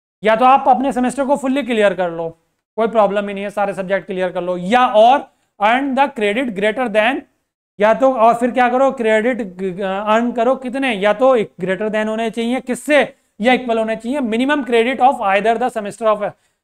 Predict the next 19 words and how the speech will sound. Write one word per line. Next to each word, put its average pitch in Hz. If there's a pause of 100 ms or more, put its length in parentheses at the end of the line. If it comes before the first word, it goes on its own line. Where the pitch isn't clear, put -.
(200)
यानी 214
कि 262
जो 214
भी 220
दो 240
सेमेस्टर 220
हैं 254
उनमें 240
से 247
जिसमें 233
कम 262
सेमेस्टर, 226
मतलब 208
जिस 226
सेमेस्टर 226
में 226
क्रेडिट 214
कम 226
है, 180